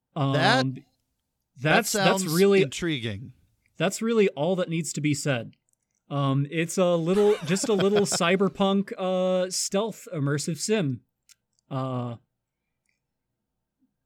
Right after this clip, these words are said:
Speaker 2: where, where you just, you're just a little spy, uh, doing, doing some espionage, and, uh, honestly, you know what? Just, just play this game.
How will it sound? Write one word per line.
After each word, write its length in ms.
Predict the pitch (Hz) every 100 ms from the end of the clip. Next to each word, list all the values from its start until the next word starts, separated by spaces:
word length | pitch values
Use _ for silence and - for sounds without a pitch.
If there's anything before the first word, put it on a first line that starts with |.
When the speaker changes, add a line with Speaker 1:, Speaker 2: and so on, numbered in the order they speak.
| 185 139
Speaker 2:
where, 220 | 139 139
where 220 | 147 139
you 180 | 139 143
just, 300 | 147 147 -
you're 140 | 160
just 240 | 151 160 175
a 60 |
little 240 | 156 170 185
spy, 640 | - 185 165 170 202 214 _ -
uh, 400 | 135 127 117 117 - _ _ 156 _
doing, 380 | 151 147 147 143
doing 240 | 143 147
some 180 | 143 143
espionage, 760 | 151 180 175 131 123 127 127 -
and, 340 | 139 139 135
uh, 220 | 139 143 139 _ _ _ _ _ _ _ _ _ _
honestly, 640 | 123 151 302 - 160 151 - -
you 80 |
know 100 | 165
what? 200 | 214 233 _ _ _ _ _ _ _ -
Just, 180 | 247 -
just 200 | 226 -
play 160 | 247 247
this 160 | 220
game. 420 | - 214 143 113